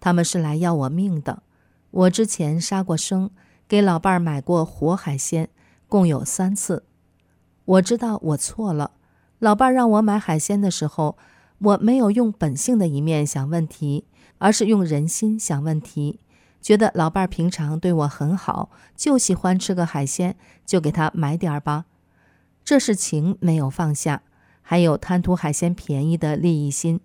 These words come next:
这些心我一定要修掉。我发出一念，全盘否定旧势力的迫害，我不承认你，你迫害大法弟子，就是对大法犯罪，师父不承认你，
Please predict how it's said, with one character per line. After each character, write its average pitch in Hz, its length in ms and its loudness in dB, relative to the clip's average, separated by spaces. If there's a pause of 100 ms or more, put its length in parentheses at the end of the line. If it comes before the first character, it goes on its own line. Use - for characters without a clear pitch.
(540)
这 285 140 2
些 277 160 4
心 294 400 -2
我 160 180 4
一 147 160 0
定 202 180 2
要 170 140 2
修 220 300 -2
掉。 208 280 -4 (680)
我 202 300 6
发 240 180 2
出 247 140 0
一 175 160 2
念， 180 320 2 (340)
全 185 280 0
盘 180 220 2
否 156 200 0
定 170 280 0
旧 214 200 2
势 175 140 -2
力 160 140 2
的 143 120 -2
迫 180 260 -6
害， 156 300 -6 (400)
我 180 180 6
不 247 120 -2
承 156 220 -4
认 165 240 2
你， - 200 -2 (400)
你 208 200 4
迫 254 200 -2
害 220 180 -2
大 226 180 -2
法 160 160 -2
弟 190 220 -2
子， - 280 -6 (280)
就 190 180 4
是 165 120 -2
对 175 180 0
大 190 180 -2
法 143 180 -4
犯 180 260 -2
罪， 214 280 -4 (380)
师 - 280 -2
父 233 140 -2
不 - 160 0
承 175 200 -2
认 170 220 0
你， 143 220 -2